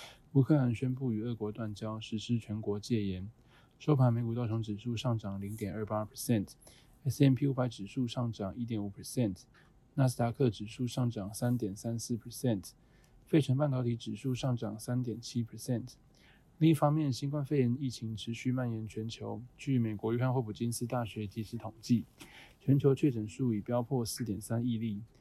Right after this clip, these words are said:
死亡数突破五百九十二万例。全球一百八十四个国家地区接种了超过一百零六亿剂疫苗。焦点个股消息方面，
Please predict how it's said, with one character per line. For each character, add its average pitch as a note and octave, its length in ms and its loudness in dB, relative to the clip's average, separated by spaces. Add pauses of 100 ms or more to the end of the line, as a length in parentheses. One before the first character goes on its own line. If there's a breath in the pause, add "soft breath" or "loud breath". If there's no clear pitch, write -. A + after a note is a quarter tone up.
(260 soft breath)
死 - 220 4
亡 A2+ 120 6
数 C3 220 4
突 A#2+ 160 -4
破 A#2+ 220 0
五 A2+ 120 -2
百 A#2 160 -2
九 A2+ 160 -4
十 - 220 -10
二 A#2 80 0
万 A2 180 -2
例。 A2+ 220 -6 (420)
全 B2+ 240 4
球 B2 200 2
一 C#3 40 -2
百 A2+ 140 -4
八 A#2 220 -4
十 G#2+ 100 -8
四 - 220 -4
个 A2 100 -2
国 G2+ 240 -4
家 A2+ 220 -2
地 A#2+ 200 0
区 A2 400 -6
接 A#2 160 2
种 G2+ 200 -4
了 F#2+ 100 -6
超 A2+ 240 -6
过 A2+ 300 -4
一 B2 80 -8
百 G#2+ 160 -4
零 G2+ 180 -6 (400)
六 A#2+ 240 6
亿 A#2 100 -2
剂 A2+ 320 0
疫 G#2+ 60 -2
苗。 G2 300 -4 (800 loud breath)
焦 D3+ 160 4
点 B2 140 6
个 C3+ 120 2
股 A#2+ 200 -4
消 A#2 180 -2
息 G#2+ 160 -6
方 A2+ 220 -2
面， A#2 280 -4